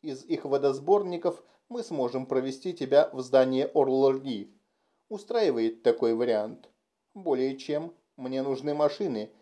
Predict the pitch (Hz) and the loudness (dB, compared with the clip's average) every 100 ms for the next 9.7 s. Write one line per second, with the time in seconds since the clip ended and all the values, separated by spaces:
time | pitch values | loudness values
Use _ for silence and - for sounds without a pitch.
0 | _ 123 117 127 127 123 127 123 123 131 | _ -6 -2 -2 -2 -2 0 2 2 0
1 | 127 117 117 135 135 131 143 - 139 139 | 0 -2 -2 -6 -8 -8 -10 0 2 2
2 | 208 - _ _ _ 233 220 208 202 190 | 0 -2 _ _ _ -6 -4 0 0 2
3 | 180 160 156 - 147 - 180 170 165 - | 2 0 -4 4 4 4 -4 -2 0 2
4 | 101 101 104 - - - _ _ _ _ | 0 0 -8 -10 -18 -20 _ _ _ _
5 | 202 214 226 - 208 180 175 185 143 120 | -8 -2 -2 0 0 2 0 0 -2 0
6 | 131 127 135 139 104 98 104 - _ _ | 0 2 4 4 4 -4 -6 -10 _ _
7 | _ _ _ _ - 170 185 240 226 220 | _ _ _ _ -4 -4 0 2 2 2
8 | - 139 143 190 - 131 117 123 123 127 | 0 0 2 2 0 0 0 0 -2 -4
9 | - - 117 104 101 - | -6 -2 0 0 -4 -12